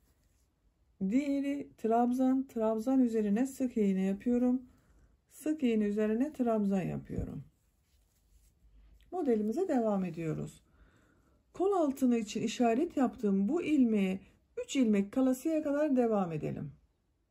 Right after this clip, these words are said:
Ön bölüm için ayırmış olduğum ilmeklerde bakın, sık iğne üzerine trabzan, trabzan üzerine sık iğne yaparak kol altına işaret yaptığım buraya bir,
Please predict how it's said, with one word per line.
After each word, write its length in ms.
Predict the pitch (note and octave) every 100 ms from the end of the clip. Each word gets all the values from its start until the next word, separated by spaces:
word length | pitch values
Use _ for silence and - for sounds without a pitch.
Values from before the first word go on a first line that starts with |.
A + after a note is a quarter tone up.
| _ -
Ön 220 | A#3+ F4+
bölüm 240 | D4+ A#3 G#3+
için 220 | G#3+ G3
ayırmış 520 | - G3 G3 A3 C4
olduğum 380 | C4+ A3+ G3+ F#3+ -
ilmeklerde 760 | F#3+ F#3 F#3+ - F3+ F3 F3
bakın, 340 | G3 G#3+ F#3+ F#3+ - _ _ _
sık 280 | - - D#4
iğne 220 | C4+ A#3+
üzerine 460 | G#3 G3 F3+ D#3+ D#3
trabzan, 640 | - A#3+ A#3+ A#3+ B3 B3
trabzan 500 | B3 A3 G#3+ G3+ A#3+
üzerine 340 | B3 G3+ F#3+ F#3
sık 300 | - D#4 A3+
iğne 220 | F#3+ E3+
yaparak 480 | F3 G#3 D#4+ C#4+ C#4 - _ _ _ _ _ _ _
kol 180 | E4+ F4+
altına 420 | D4 A#3 A3 G3
işaret 600 | G3+ - A3 A3 E4+ D#4
yaptığım 540 | A#3 G#3 - F3+ F#3
buraya 400 | B3 D#4+ D4+ C#4+ D4 -
bir, 540 | G#3+ C#4 D4 C#4+ -